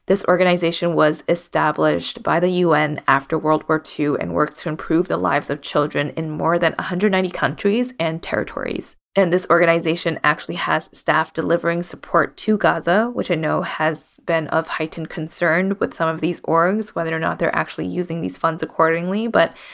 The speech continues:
both of these charities have a charity navigator rating of ninety-seven percent and ninety-two percent respectively.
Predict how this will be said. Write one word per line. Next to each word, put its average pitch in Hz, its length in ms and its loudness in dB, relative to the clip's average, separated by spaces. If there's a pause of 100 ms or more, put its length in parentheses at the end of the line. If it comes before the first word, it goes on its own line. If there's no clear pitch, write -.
(440)
both 240 160 6
of 277 80 6
these 262 180 2
charities 180 600 4
have 165 480 0
a 165 180 0
charity 160 420 -2
navigator 151 600 0
rating 147 340 -2
of - 160 -6
ninety-seven 160 540 -2
percent 156 340 -6
and 160 140 -4
ninety-two 151 360 -4
percent - 360 -8
respectively. - 640 -8